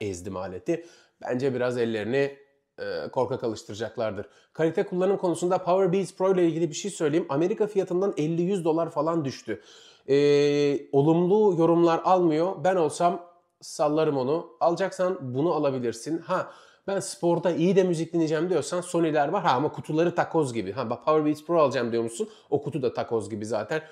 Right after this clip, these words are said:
Sony'nin o uzun adı olup üç ile biten kulak içi kulaklığına bak derim. Ee, bir arkadaş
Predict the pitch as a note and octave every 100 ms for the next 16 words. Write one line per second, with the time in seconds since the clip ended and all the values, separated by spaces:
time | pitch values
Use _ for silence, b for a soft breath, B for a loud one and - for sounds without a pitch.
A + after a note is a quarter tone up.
0 | B - F#3 F#3+ E3+ E3+ E3 D#3 D3 C3+
1 | F#3+ F#3+ E3 D#3+ D3 D#3+ - D#3+ - D3+
2 | C#3 D3+ D#3+ D#3+ - D#3+ - - D#3 D#3
3 | - C#3+ C#3+ C3+ C#3 D#3 C#3 C#3+ - B
4 | B B2+ D3 A2 - b b b b _
5 | - C3 C3 C3 C3 G3+ A3+ A3+ G#3+ A3
6 | - -